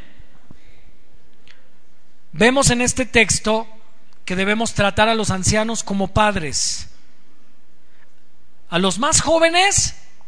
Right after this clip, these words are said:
como a hermanos. Si alguna vez te toca reprender a un joven, ¿sabe? A mí me ha tocado reprender a jóvenes de esta iglesia. Joven, póngame atención,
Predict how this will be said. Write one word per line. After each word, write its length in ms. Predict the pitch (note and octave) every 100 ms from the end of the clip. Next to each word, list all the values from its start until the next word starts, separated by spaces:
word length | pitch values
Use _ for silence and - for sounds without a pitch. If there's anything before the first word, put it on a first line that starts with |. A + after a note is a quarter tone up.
| - - - - - -
como 360 | - G3+ G3+ G3
a 100 | G3
hermanos. 1300 | G3 G3+ A3 A#3+ B3+ C4 C4 B3 G#3 - - - - - - - - - - - - - - - - - - -
Si 140 | -
alguna 320 | G#3 A3 D4 C#4+
vez 160 | C#4+
te 80 | C4+
toca 300 | G#3+ C4+ C4+
reprender 420 | A#3+ G#3+ G#3+ A3+
a 40 | A#3
un 100 | A#3
joven, 440 | G#3+ G#3 A3+ C#4 - - - - -
¿sabe? 340 | - A#3 B3+ B3
A 80 | G#3+
mí 140 | C4
me 80 | C#4+
ha 60 |
tocado 340 | A3+ G3 G3+ G3
reprender 400 | F#3 F3 E3+ F#3
a 60 |
jóvenes 400 | F3 F#3 F3+ E3+
de 60 | E3
esta 180 | D#3+ F3+
iglesia. 420 | D#3+ D3+ F3 F3+ - - - - - - - - - -
Joven, 400 | - B3 B3+ B3+
póngame 280 | B3+ B3+ B3
atención, 600 | A#3 A3 G3+ A3 A3 A3